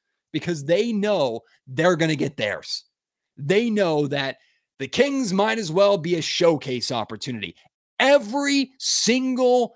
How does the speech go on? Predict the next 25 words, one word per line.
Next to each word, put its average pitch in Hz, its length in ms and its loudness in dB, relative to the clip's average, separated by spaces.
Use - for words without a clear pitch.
night, 170 800 0
there 180 160 0
are 170 140 2
players 196 880 0
that 151 180 -6
we 226 440 -2
mock 175 600 2
and 147 120 -4
say, 170 140 -8
"They 226 100 -4
have 165 220 -8
no 277 360 0
business 175 440 0
scoring. 156 340 0
Who's 269 240 -2
gonna 208 160 -6
get 240 180 -10
the 190 100 -12
career 214 380 -6
high 226 220 -4
that 175 160 -6
we 247 160 -8
don't 190 180 -8
know 202 220 -4
about 165 380 -2